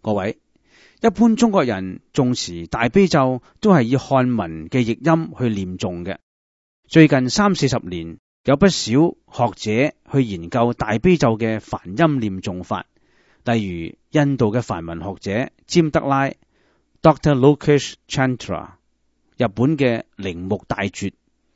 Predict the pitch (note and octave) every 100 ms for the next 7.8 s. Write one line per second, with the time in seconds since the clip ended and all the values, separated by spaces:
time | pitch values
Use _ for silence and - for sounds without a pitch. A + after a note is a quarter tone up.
0 | _ - D#3 - D3 - D3 C#3+ - C3+
1 | A#2 G2+ D3 C3+ - - - _ _ _
2 | _ _ _ _ _ - G#2+ F#2 F#2 C#3
3 | C#3+ A#2+ D3+ B2+ E2 D#2 D#2+ _ - G#2+
4 | F#2 - G2+ D3 B2 A#2+ A#2 - F3+ E3+
5 | E3 D#3 G#2 F#2+ - D3 D3 - _ _
6 | _ - G2+ G2+ D3 F#3+ F3+ C#3+ - -
7 | F2 F2 F2+ D#3 D#3+ D#3 D3+